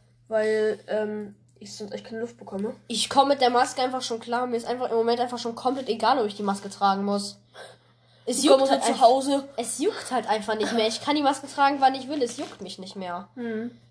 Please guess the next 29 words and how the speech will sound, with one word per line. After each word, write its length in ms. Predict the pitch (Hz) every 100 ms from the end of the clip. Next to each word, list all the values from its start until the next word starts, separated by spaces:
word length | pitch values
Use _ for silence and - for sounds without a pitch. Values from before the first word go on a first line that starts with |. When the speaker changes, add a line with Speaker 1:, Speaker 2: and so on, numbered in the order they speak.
| -
Speaker 2:
Wenn 100 | 240
du 40 |
zu 140 | 254 277
mir 100 | 262
sagst, 140 | 240
„Jo, 160 | 247 269
Luca, 240 | 262 262
du 60 | 254
musst 160 | 254 254
jetzt 80 |
Maske 300 | 233 269 -
tragen“, 260 | 269 220 208
hier 160 | 240 226
würde 120 | 226
ich 60 |
sagen, 140 | 220 190
„Ja, 100 | 190
komm, 220 | 190 226
okay, 160 | 208 240
dann 100 | 208
trage 180 | 208
ich 40 | 202
eine 80 | 208
Maske.“ 220 | 226 -
Es 100 | 202
wäre 80 | 214
mir 80 |
so 200 | 208 226
egal. 500 | 233 220 233 208 208